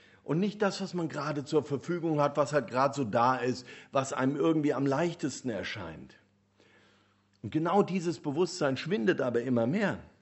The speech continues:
Es gibt immer mehr Träumer, die durch die Gegend laufen und Apfelkerne in die Erde stecken und dann furchtbar enttäuscht darüber sind,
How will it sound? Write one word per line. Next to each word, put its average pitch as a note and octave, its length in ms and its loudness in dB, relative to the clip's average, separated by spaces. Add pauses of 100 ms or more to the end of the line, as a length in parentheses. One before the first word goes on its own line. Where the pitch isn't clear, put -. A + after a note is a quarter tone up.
(880)
Es - 120 -8
gibt F3 220 -2
immer G3 240 8
mehr E3+ 240 4
Träumer, D#3+ 480 4
die C3+ 120 4
durch C3+ 200 2
die B2+ 120 -2
Gegend B2+ 400 4
laufen G#2+ 380 0
und A#2+ 100 -2
Apfelkerne A#2 600 0
in G#2 80 4
die G#2+ 120 2
Erde C3 220 2
stecken A#2+ 360 -4
und A#2 120 -2
dann A2+ 220 0
furchtbar G3 480 0
enttäuscht F#3 500 -2
darüber A#2 360 2
sind, B2+ 320 0